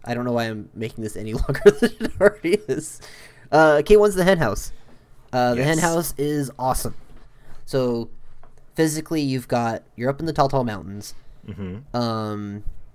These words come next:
Speaker 1: taking this tile by itself is kind of a neat little thing 'cause you have, like, three different levels of elevation.
Speaker 2: Yes.
Speaker 1: There's, on the top,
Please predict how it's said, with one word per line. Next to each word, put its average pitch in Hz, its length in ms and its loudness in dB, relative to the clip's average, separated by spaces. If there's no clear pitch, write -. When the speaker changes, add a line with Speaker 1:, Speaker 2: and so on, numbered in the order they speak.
Speaker 1:
taking 202 320 4
this 180 140 -2
tile 160 320 4
by 151 120 0
itself 131 440 -2
is 131 80 -4
kind 123 180 -2
of 113 80 -4
a 117 60 -4
neat 113 220 -8
little 113 160 -2
thing 123 200 -2
'cause 120 140 -8
you 117 100 -4
have, 117 240 0
like, 110 160 -6
three - 340 -2
different 143 440 -4
levels 120 400 -6
of 113 60 -4
elevation. 113 680 -2
Speaker 2:
Yes. - 600 -8
Speaker 1:
There's, 113 600 -2
on 120 120 -4
the 110 80 -6
top, 160 400 2